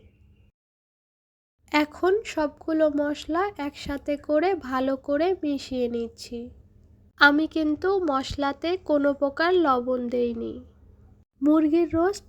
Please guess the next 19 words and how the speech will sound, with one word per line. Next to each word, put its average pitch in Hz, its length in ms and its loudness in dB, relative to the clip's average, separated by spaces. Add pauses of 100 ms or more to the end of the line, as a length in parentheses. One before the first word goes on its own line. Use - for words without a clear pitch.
(100)
মাখানোর 294 680 -2
সময় 311 380 2
যেই 302 280 0
লবণ 269 460 0
দিয়েছি, 285 480 -2 (420)
যদি 302 400 4
দরকার 294 520 0
হয় 320 260 0 (120)
পরে 277 280 0
অ্যাড 254 200 -6 (100)
করে 247 300 0
দেব। 233 240 -4 (840)
এই 370 180 8 (100)
পর্যায়ে 311 580 2
মশলাগুলো 294 720 -2
মাখানো 277 560 -2
আমার 285 320 0
হয়ে 277 380 2
গিয়েছে, 285 440 0